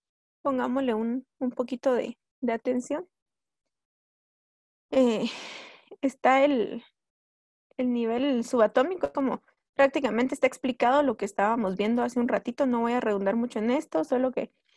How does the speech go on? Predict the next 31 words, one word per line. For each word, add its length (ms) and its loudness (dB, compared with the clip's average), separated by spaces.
el 120 4
nivel 200 4
sub-, 360 -4
subatómico, 840 4
pues 200 -6
que 240 -2
es 120 -8
partículas 580 0
más 180 -4
pequeñas 420 0
que 200 -4
un 220 2
átomo, 360 0
que 80 -6
son 200 -2
el 80 -2
protón, 380 -2
neutrón 320 -2
y 40 2
electrón. 460 -2
Luego 200 6
viene 220 4
el 80 2
nivel 240 2
atómico, 640 2
que 80 -10
está 160 0
formado 380 0
ya 160 2
por 220 0
átomos. 640 -2